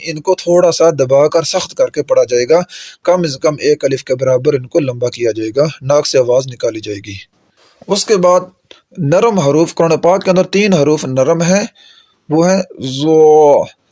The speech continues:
ذال، سا۔ ان کو ہر حال میں نرم کر کے پڑھنا ہے، ان کے اوپر سیٹی کی آواز نہیں آئے گی، نرم کر کے زو۔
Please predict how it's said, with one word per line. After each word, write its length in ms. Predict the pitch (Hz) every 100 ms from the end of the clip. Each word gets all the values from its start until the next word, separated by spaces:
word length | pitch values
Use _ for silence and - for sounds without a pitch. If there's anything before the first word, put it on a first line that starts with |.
| 156
ذال، 760 | 139 156 156 151 151 151 139 104 - _ _
سا۔ 640 | - - 170 156 151 143 107 - - - 196
ان 160 | 226
کو 180 | 202 208
ہر 300 | 147 170 214
حال 400 | 160 143 147 160
میں 140 | 180
نرم 280 | 196 185 233
کر 200 | 202 151
کے 140 | 147 147
پڑھنا 320 | 156 156 156
ہے، 120 | 165
ان 100 | 170
کے 100 | 175
اوپر 120 | 160
سیٹی 320 | - 226 220
کی 100 | 220
آواز 280 | 196 156 151
نہیں 140 | 151 139
آئے 140 | 113
گی، 160 | 113 117
نرم 320 | 175 226 175
کر 200 | 139 123
کے 180 | 123 123
زو۔ 680 | 127 156 156 151 147 143